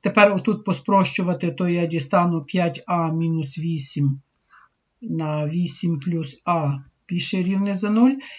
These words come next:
І тепер метод інтервалів. Тобто я маю поставити на вісь вісім п'ятих, і я маю поставити на вісь мінус вісім. Так, вісім п'ятих зафарбоване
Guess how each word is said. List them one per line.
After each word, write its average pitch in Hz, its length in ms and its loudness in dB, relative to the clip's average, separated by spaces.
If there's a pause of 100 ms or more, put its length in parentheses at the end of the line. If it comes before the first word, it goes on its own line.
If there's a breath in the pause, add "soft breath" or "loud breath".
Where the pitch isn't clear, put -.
(120)
І - 80 -4
тепер 233 280 6
метод 220 380 2
інтервалів. 180 840 2
Тобто 170 240 -6
я 185 180 2
маю 180 320 2
поставити 175 580 0
на 165 140 0
вісь 165 300 -4
вісім 160 440 -2
п'ятих, 143 680 2 (500 soft breath)
і 180 100 0
я 180 160 2
маю 185 300 2
поставити 180 580 0
на 165 140 0
вісь 190 300 -4
мінус 190 440 -2
вісім. 135 560 -4 (1900)
Так, 143 320 0
вісім 220 420 4
п'ятих 165 520 2
зафарбоване 170 1200 0